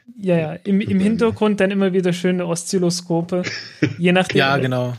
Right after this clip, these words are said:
Speaker 1: mit, mit si-,
Speaker 2: Ja,
Speaker 1: mit
Speaker 2: schön.
Speaker 1: zwei überlagerten Sinuswellen, das ist das eine, und das andere sind dann Lisa Joux-Figuren, äh, was genau das gleiche letzten Endes ist. Das ist auch zwei,
Speaker 2: Mhm.
Speaker 1: äh, Sinuswellen, die man überlagert.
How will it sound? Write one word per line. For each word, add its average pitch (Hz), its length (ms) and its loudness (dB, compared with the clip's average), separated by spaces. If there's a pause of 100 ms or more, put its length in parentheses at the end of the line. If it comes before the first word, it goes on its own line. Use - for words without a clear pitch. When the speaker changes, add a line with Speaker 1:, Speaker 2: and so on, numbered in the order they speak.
(380)
Speaker 1:
mit, 190 200 -2
mit 185 220 0
si-, 196 100 -4
Speaker 2:
Ja, 202 60 -4
Speaker 1:
mit 190 160 -2
Speaker 2:
schön. 190 140 2
Speaker 1:
zwei 180 200 2
überlagerten 175 600 2
Sinuswellen, 220 1040 0
das 175 140 -2
ist 175 100 -4
das 170 100 -4
eine, 185 360 0
und 185 140 0
das 160 140 -4
andere 185 300 2
sind 175 160 2
dann 165 180 2
Lisa 175 220 2
Joux-Figuren, 190 840 0
äh, 165 340 -2
was - 360 -4 (100)
genau 156 220 4
das 151 180 4
gleiche 143 320 0
letzten 139 300 -4
Endes 139 260 -4
ist. - 260 -6
Das 160 120 -4
ist - 80 -4
auch 156 160 0
zwei, 143 380 2
Speaker 2:
Mhm. 127 60 -2
Speaker 1:
äh, 151 240 -2
Sinuswellen, 151 600 2
die 139 60 -2
man 143 120 -2
überlagert. 143 560 -4